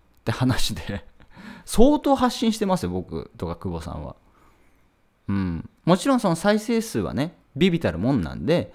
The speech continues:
言われるものじゃないですけども、発信量に関しては相当やってますし、実際売り上げも作ってるんで、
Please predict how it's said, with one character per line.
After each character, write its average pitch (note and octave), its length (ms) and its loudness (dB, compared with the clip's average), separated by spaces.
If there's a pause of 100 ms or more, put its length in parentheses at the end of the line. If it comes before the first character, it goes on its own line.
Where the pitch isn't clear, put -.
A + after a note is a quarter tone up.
(140)
言 A#2 100 2
わ C#3 120 0
れ C#3+ 100 -2
る B2 80 -4
も D#2+ 140 -6
の E2+ 80 -8
じ - 80 -14
ゃ G1+ 80 -16
な A#2+ 160 -2
い C3+ 80 -2
で E2+ 100 -8
す - 100 -16
け - 120 -14
ど F2 80 -8
も、 G2+ 180 -2
発 D3 260 -4
信 A#2+ 360 -2
量 G#3+ 240 6
に A#2+ 100 0
関 D#2+ 280 -6
し - 100 -18
て - 80 -10
は F2+ 180 -2
相 D#3 320 -4
当 G3 160 -4
や F3+ 80 0
っ F3 80 -10
て - 80 -4
ま F3 140 0
す - 80 -14
し、 C3+ 200 -4
実 C3 120 -4
際 D#3+ 180 -4
売 A#2+ 80 0
り C#3+ 80 0
上 D3 80 0
げ C#3+ 60 -2
も G#2 120 -4
作 - 200 -10
っ - 20 -18
て - 160 -12
る - 100 -10
ん - 120 -12
で、 - 280 -6